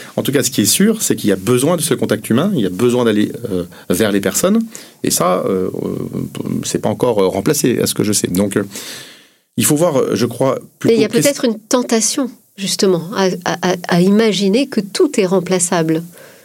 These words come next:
Speaker 1: Peut-être.
Speaker 2: Toutes les
Speaker 1: Euh,
Speaker 2: petites
Speaker 1: peut-être.
Speaker 2: tâches, ouais.
Speaker 1: Moi, moi, ce que je vois, c'est d'abord, il y a des métiers qui émergent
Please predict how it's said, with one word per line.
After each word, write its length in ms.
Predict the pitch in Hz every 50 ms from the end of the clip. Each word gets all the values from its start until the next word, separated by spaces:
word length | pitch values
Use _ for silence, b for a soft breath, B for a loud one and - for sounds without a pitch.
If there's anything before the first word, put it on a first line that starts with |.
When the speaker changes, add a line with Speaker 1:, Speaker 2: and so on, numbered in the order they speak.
| B B B -
Speaker 1:
Peut-être. 300 | 113 110 110 104 113 113 240
Speaker 2:
Toutes 140 | - - -
les 80 | 214 190
Speaker 1:
Euh, 40 |
Speaker 2:
petites 240 | - - 185 180 -
Speaker 1:
peut-être. 160 | 190 185 -
Speaker 2:
tâches, 380 | - 185 175 175 - - - - -
ouais. 100 | 185 170
Speaker 1:
Moi, 140 | 180 135 -
moi, 140 | 147 147 160
ce 80 | 156
que 80 | 156 151
je 100 | 123 135
vois, 220 | 135 131 135 120
c'est 100 | 110 -
d'abord, 240 | 95 107 117 135 139
il 40 | 135
y 20 |
a 20 | 110
des 100 | 104 107
métiers 300 | 107 110 113 - 139 123
qui 180 | 123 - 107
émergent 420 | 110 110 117 117 113 101 92 82